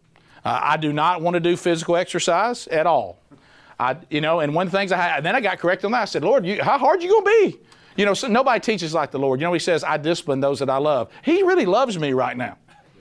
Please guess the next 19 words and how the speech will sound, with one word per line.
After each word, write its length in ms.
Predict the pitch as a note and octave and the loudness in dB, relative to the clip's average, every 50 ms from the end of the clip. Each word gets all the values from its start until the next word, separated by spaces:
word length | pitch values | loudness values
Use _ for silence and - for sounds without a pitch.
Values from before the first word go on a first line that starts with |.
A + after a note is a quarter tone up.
| - - - - - - - - | -20 -20 -20 -20 -20 -10 -4 -4
okay? 420 | D3+ D3 - G#3 G#3+ A3+ G#3+ G3+ - - - - - - - - | -2 0 2 2 2 2 2 -2 -4 -12 -20 -20 -20 -20 -8 -4
'Cause, 240 | - G3 G3 - - | -2 0 0 0 -2
'cause 300 | - G#3 G3 F#3 - - - | 0 0 0 -2 -4 -8 -8
you 160 | F#3 F#3 G#3+ A3 | -2 0 2 2
know 80 | A3+ | 2
what 80 | A3+ A3 | 2 0
he 40 | G#3 | 0
said? 360 | - A#3 B3+ C4+ A#3 - - - | 0 2 2 2 0 0 -2 -2
"I 140 | F#3+ A3+ | -2 -2
start 260 | A#3+ - - B3+ A3 F#3+ | -2 0 -2 0 0 2
working 280 | G#3 A3 A3 G3 F#3+ | 0 0 0 -2 -2
out, 280 | A3+ C4 A#3+ F#3+ - - | -2 0 -2 -2 -4 -4
so 160 | - F#3 F3 | -2 0 2
what? 300 | F3+ G3+ G#3 F3 C#3 - | 2 2 2 2 0 -2
So 140 | - E3 E3 | -2 0 0
I 100 | E3+ E3 | 0 0
could 140 | F3 F3 G3 | 0 -2 -2
eat 120 | - G3 | -2 -2
more." 240 | D#3 C3 A2 G2+ | -4 -6 -6 -8